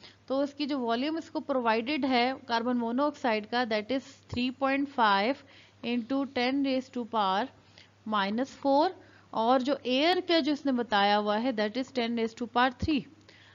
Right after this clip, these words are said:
So हम इसको मल्टीप्लाई कर देंगे ten raised to power six से, जो आपका आंसर आएगा that will be zero point three four, sorry, zero point three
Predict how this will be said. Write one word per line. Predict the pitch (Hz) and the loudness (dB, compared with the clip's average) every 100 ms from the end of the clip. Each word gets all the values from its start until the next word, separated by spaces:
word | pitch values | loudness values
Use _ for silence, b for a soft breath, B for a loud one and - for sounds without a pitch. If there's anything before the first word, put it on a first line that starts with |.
| b - | b -2
So | 254 277 330 - - | 2 4 2 -4 -4
हम | 233 | -2
इसको | 240 - 240 | -2 -4 -2
मल्टीप्लाई | 247 311 302 302 | -2 -2 0 0
कर | 294 269 | 2 -2
देंगे | 240 262 254 | -2 -2 -2
ten | 233 226 226 | -4 -4 -4
raised | 220 233 | -6 -8
to | |
power | 220 214 - | -8 -8 -6
six | 240 - | -10 -8
से, | - 370 - b b - | -6 -6 -6 b b -10
जो | 220 | -4
आपका | 214 214 233 | -2 -2 -2
आंसर | 262 285 294 | -2 0 0
आएगा | 269 262 | 0 0
that | 233 220 | -2 -4
will | 220 226 220 | -4 -4 -2
be | 240 | -2
zero | 254 277 277 | -2 -2 -2
point | 240 226 226 | -2 -2 -6
three | - 247 | -4 -4
four, | 240 220 269 - - b b _ - | -4 -4 -4 -6 -18 b b _ -8
sorry, | 220 185 190 | -6 -6 -6
zero | 240 262 | -4 -2
point | 262 254 247 | -2 -2 0
three | 285 | 0